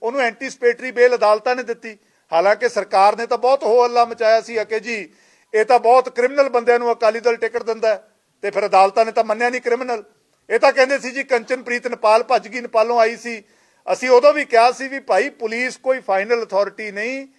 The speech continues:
ਕੰਚਨਪ੍ਰੀਤ ਤੇ ਪਰਚੇ ਦਿੱਤੇ ਨੇ, ਤੁਸੀਂ ਉਹਨੂੰ ਫੜਨਾ ਚਾਹੁੰਦੇ ਹੋ, ਅਦਾਲਤ ਦੇ ਵਿੱਚ ਬੇਲ ਲੱਗੀ ਹੈ, ਉਹ ਬੇਲ ਮਿਲੀ, ਕੰਚਨਪ੍ਰੀਤ ਇਨਵੈਸਟੀਗੇਸ਼ਨ ਜੁਆਇਨ ਕਰਨ ਗਈ ਤੇ ਉੱਥੇ ਸੁਪਰੀਮ ਕੋਰਟ ਦੀਆਂ ਧੱਜੀਆਂ ਕਿਹਨੇ ਉਡਾਈਆਂ? ਸੁਪਰੀਮ ਕੋਰਟ ਨੇ ਕੀ ਕਿਹਾ? ਬੜਾ ਕੈਟਾਗੋਰਿਕ ਹੈ, ਬੜਾ ਕਲੀਅਰ ਹੈ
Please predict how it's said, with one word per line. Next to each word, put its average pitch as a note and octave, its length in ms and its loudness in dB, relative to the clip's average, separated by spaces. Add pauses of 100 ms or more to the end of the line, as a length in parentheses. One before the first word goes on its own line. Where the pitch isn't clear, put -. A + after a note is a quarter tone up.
(300)
ਕੰਚਨਪ੍ਰੀਤ A#3 680 -2
ਤੇ B3 120 4
ਪਰਚੇ A3 380 0
ਦਿੱਤੇ G#3 300 -2
ਨੇ, B3 180 -2
ਤੁਸੀਂ B3 260 -10
ਉਹਨੂੰ B3+ 200 -2
ਫੜਨਾ G#3 340 -2
ਚਾਹੁੰਦੇ B3 300 0
ਹੋ, F#3+ 160 -4 (300)
ਅਦਾਲਤ G#3+ 380 4
ਦੇ B3+ 120 0
ਵਿੱਚ B3 200 -10
ਬੇਲ G#3 300 2
ਲੱਗੀ A#3 340 0
ਹੈ, C#3+ 140 4 (280)
ਉਹ G#3 120 -4
ਬੇਲ A#3+ 320 4
ਮਿਲੀ, A#3 360 -4
ਕੰਚਨਪ੍ਰੀਤ A#3+ 680 -4
ਇਨਵੈਸਟੀਗੇਸ਼ਨ A3+ 680 -6
ਜੁਆਇਨ A3 260 0
ਕਰਨ A3+ 260 -6
ਗਈ G#3 300 -4 (420)
ਤੇ G3+ 60 -2
ਉੱਥੇ G#3 340 2
ਸੁਪਰੀਮ G#3 440 -8
ਕੋਰਟ A3+ 240 0
ਦੀਆਂ A#3 200 -6
ਧੱਜੀਆਂ A3 360 -6
ਕਿਹਨੇ A#3 240 -12
ਉਡਾਈਆਂ? F3+ 380 -10 (640)
ਸੁਪਰੀਮ C4 360 -2
ਕੋਰਟ C#4 240 4
ਨੇ C#4+ 160 -2
ਕੀ C#4 200 -6
ਕਿਹਾ? G#3+ 200 2
ਬੜਾ D4 360 4
ਕੈਟਾਗੋਰਿਕ A#3 680 0
ਹੈ, B3+ 80 0
ਬੜਾ A3 300 2
ਕਲੀਅਰ A#3 360 -2
ਹੈ A#3+ 260 4